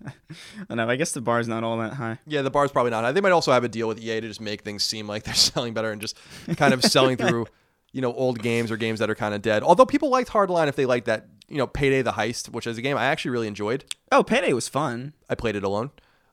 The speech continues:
Speaker 2: But that was kind of a total carbon copy of that game. And I always felt bad for that because I was like, "Oh," it's kind of like pub G and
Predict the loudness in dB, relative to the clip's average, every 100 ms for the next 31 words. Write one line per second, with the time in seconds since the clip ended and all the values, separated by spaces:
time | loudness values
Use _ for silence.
0 | _ 4 4 2 _ _ _ -2 4 6
1 | 6 2 2 2 2 0 2 2 2 4
2 | 2 2 -4 -4 -6 -10 -12 -14 -18 -20
3 | _ -16 -14 -14 -16 -20 -20 _ -4 0
4 | 0 -2 -2 -2 -2 -8 -10 -10 -10 -12
5 | -10 -8 -6 -6 -6 -10 -8 0 4 4
6 | 4 2 4 2 2 2 2 0 -4